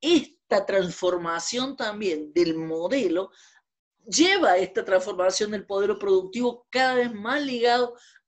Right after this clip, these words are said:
al sector, a los sectores especulativos, a los sectores de, digamos, eh, financieros y a, esta, a este proceso de,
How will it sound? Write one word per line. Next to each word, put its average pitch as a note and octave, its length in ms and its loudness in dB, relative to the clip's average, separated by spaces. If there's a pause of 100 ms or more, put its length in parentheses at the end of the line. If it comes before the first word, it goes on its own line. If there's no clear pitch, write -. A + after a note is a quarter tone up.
(100)
al B3+ 420 2
sector, A3 480 -4
a - 60 -10
los F3 80 -10
sectores A3+ 320 -4
especulativos, A3+ 880 -2 (280)
a F3+ 100 -2
los G3 140 0
sectores G#3+ 460 -4
de, F3+ 400 0 (300)
digamos, F#3 420 -4 (100)
eh, D3+ 260 0
financieros G#3+ 920 0 (300)
y C4 340 2
a, E3+ 160 0
esta, C4+ 400 -4 (340)
a - 80 -2
este A#3+ 180 -6
proceso C#4+ 680 2
de, A3 380 0